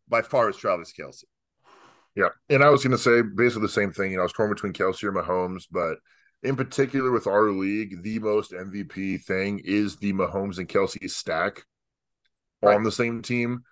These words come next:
Speaker 2: Uh, usually, you know, it's like, oh, the quarterback and the number one receiver. Well, that's Travis Kelce, and having Mahomes and Kelce on the same team is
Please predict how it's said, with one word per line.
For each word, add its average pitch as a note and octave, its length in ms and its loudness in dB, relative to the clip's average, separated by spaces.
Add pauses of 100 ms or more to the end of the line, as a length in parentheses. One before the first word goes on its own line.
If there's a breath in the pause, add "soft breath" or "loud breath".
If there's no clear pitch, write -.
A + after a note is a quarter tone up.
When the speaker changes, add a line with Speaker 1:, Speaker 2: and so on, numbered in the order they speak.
(200)
Speaker 2:
Uh, G2+ 260 6
usually, B2 420 0
you B2 80 0
know, G#2+ 140 2
it's G2 120 -4
like, G2 180 -6
oh, A#2 260 4
the G2 240 -2
quarterback G#2+ 460 -2
and G2 80 -6
the F#2+ 60 -8
number G2 180 -4
one G2 100 -4
receiver. F#2+ 400 -4
Well, F#2 160 0
that's F#2+ 220 2
Travis D#2+ 320 -4
Kelce, D2 480 -8
and E2+ 100 -4
having A2 220 2
Mahomes G2+ 380 4
and F2+ 100 -4
Kelce F#2+ 280 2
on F#2 80 -2
the F2 80 -6
same F2+ 240 -4
team E2+ 280 -6
is D#2 480 -2